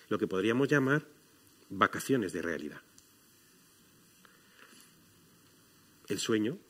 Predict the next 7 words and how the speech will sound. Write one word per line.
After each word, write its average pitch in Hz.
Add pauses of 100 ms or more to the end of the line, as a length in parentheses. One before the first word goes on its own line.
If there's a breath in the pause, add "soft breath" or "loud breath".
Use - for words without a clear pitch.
(160)
son 101
unas 87
vacaciones, - (1080)
el 98
arte, 117 (1120)
el 113
enamoramiento 98